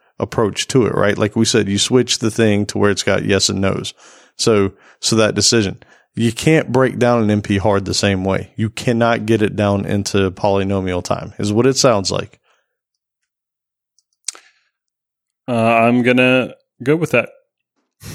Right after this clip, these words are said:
Speaker 1: It, it does say, "Note that some N P hard optimization problems can be polynomial time approximated up to some constant approximation ratio."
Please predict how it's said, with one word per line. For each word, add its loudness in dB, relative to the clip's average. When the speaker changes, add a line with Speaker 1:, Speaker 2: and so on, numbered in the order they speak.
Speaker 1:
It, 6
it 4
does 4
say, 2
"Note 2
that 0
some 2
N 0
P 2
hard 4
optimization 0
problems 0
can 0
be 2
polynomial 0
time 0
approximated 0
up 0
to 0
some 2
constant 0
approximation -2
ratio." 2